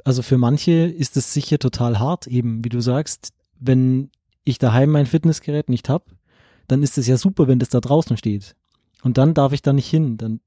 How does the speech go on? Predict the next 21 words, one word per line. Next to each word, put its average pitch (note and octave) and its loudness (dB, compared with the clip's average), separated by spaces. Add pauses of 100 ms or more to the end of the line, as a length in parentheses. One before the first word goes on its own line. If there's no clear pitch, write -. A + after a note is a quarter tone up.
(100)
also B2+ 0
ich B2+ -4
werd C3 2
noch A#2+ -2
mehr C#3+ 4
reingezwungen A2+ -4
als G#2+ -10
davor. G2 -10 (640)
Und A#2 -8
das A2+ -4
ist C#3 0
eine, B2+ 2
ist C3 -2
eine B2+ 4
Entscheidung, C3 2
die B2+ 0
basiert B2+ 2
nur C#3+ 4
darauf, C3+ 2
dass - -4
ich B2 -8